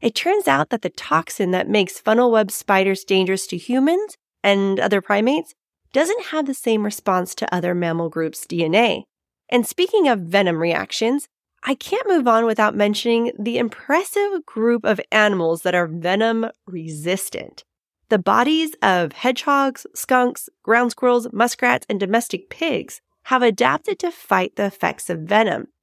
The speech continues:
And get this, researchers think opossums, the low-key nature hero that I love so much,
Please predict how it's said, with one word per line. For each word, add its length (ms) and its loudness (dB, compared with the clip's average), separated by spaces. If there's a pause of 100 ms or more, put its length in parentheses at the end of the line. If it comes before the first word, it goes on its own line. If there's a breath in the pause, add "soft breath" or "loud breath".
(120)
And 140 2
get 180 0
this, 320 -4 (260)
researchers 680 -2 (140)
think 420 -4 (120)
opossums, 840 0 (160)
the 300 2
low-key 580 2
nature 380 2
hero 520 2
that 140 4
I 80 4
love 240 2
so 180 0
much, 320 0